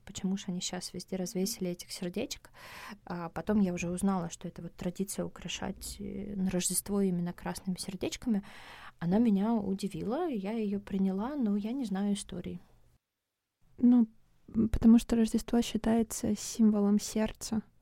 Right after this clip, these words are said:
Speaker 2: и поэтому они вывешивают сердце. А еще считается, что королева любит сердце, э, сердечки, поэтому, а, они вывешиваются, и их можно встретить на кронах, тоже сердечки, если, может, вы видели, на монетках.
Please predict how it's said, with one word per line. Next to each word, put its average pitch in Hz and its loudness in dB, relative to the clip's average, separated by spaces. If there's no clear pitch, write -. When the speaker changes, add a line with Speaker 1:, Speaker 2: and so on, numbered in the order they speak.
Speaker 2:
и 208 6
поэтому 208 2
они 196 8
вывешивают 208 2
сердце. - -4
А 208 2
еще 214 2
считается, 220 0
что - -6
королева 214 2
любит 226 0
сердце, - -2
э, - -6
сердечки, 208 4
поэтому, 202 2
а, - -4
они 214 6
вывешиваются, 220 -2
и 214 2
их - 2
можно 202 8
встретить - 4
на 202 8
кронах, 254 4
тоже 214 2
сердечки, 214 -4
если, 214 -6
может, - 0
вы 214 0
видели, 208 2
на 208 10
монетках. 208 6